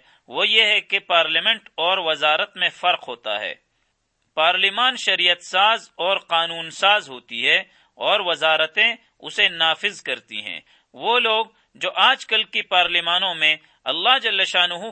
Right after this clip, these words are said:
کے دین کے خلاف قوانین بناتے ہیں اور انہیں آئین کا حصہ بناتے ہیں، ان کا جرم ان لوگوں سے زیادہ ہے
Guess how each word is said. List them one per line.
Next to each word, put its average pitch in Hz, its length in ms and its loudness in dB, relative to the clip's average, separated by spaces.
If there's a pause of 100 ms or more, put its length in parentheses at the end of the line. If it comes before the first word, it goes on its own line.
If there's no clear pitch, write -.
کے 170 100 -4
دین 214 320 -4
کے 175 140 -6
خلاف 156 520 2 (280)
قوانین 185 560 0
بناتے 156 500 0
ہیں 185 240 4 (320)
اور 208 280 2 (100)
انہیں 185 440 0 (380)
آئین 185 400 2
کا 175 220 2
حصہ 190 280 -2
بناتے 160 500 2
ہیں، 165 220 4 (340)
ان 226 180 -10
کا 180 180 2
جرم 226 380 -2 (320)
ان 247 140 -6
لوگوں 208 360 -2
سے 180 160 -8
زیادہ 170 480 4
ہے 131 180 0